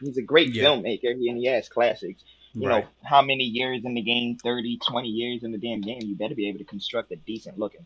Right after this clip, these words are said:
Speaker 1: film.
Speaker 2: <laughs> All right.
Speaker 1: But, <laughs> but
Speaker 2: Yeah.
Speaker 1: like, um, fucking, I just left unfulfilled.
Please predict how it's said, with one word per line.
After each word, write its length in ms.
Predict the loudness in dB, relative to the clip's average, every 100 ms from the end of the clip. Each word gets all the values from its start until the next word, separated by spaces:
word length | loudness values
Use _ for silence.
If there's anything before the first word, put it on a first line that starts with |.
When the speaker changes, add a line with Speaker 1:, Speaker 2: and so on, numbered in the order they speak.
| -10
Speaker 1:
film. 260 | -8 -8 -8 -2
Speaker 2:
<laughs> 100 | 2
All 80 |
right. 180 | 2 0 4
Speaker 1:
But, 280 | 4 4 -2
<laughs> 100 | 2
but 520 | 8 10 12 12 12 4 -2 -14 -10 2
Speaker 2:
Yeah. 100 | 4
Speaker 1:
like, 340 | 8 6 6
um, 400 | 2 2 2 -2 -10 _ _ _ _ _ _ _ _ -20 -4
fucking, 260 | 2 6 8
I 100 | 8
just 160 | 8 8
left 240 | 6 6 4
unfulfilled. 720 | 4 4 0 6 6 6